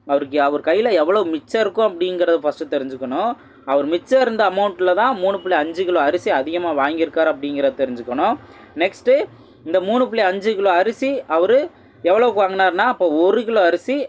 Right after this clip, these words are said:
அவரு எவ்வளவுக்கு வாங்கியிருப்பாரு? So, அதை வச்சு தான் நம்ம கம்பேர் பண்ணணும். மொத்தம் நான் சொன்ன மூணு பாயிண்ட் நீங்க கரெக்டா இதை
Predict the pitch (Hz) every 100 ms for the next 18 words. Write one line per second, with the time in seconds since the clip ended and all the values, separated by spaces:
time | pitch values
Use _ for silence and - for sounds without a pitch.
0 | _ 147 143 180 151 160 139 131 135 131
1 | - 117 113 117 135 131 139 143 - 190
2 | 226 214 147 139 139 147 156 147 131 151
3 | 226 - _ - 139 165 147 165 170 202
4 | 165 202 220 180 - 165 180 170 151 139
5 | - 127 - 156 127